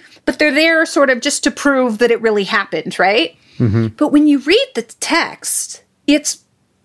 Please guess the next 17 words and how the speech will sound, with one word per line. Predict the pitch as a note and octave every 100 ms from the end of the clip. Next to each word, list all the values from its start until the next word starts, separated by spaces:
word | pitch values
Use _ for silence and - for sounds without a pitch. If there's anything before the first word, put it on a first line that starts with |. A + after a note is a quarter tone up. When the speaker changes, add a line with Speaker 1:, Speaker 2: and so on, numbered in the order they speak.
| _ -
Speaker 1:
gruesomely | A#3 A3+ C4+ E4+ A#4 A#4+ - C#4+ G#3+ F#3+ - - G3 G3 F3+
clear | - F#3 D#3+ B2 G#2+ - -
that | A#3+
that's | C4+ B3+ B3
not | B3 -
what | B3
we're | G#3
talking | - E3+ F#3 G#3+ F#3
about. | - - - _ _ _
Speaker 2:
Hmm. | C3 A#2 G#2+ - _ _ -
Speaker 1:
We're | C4
talking | - C#4 E4 G#4+ F#4+
about, | A#3 G3+ F#3 F#3 - _ _ _
like, | A#3+ -
he | D4
literally | B3+ C4+ A4 F4 B3 G3+
says, | G#3 - A#3+ - - - -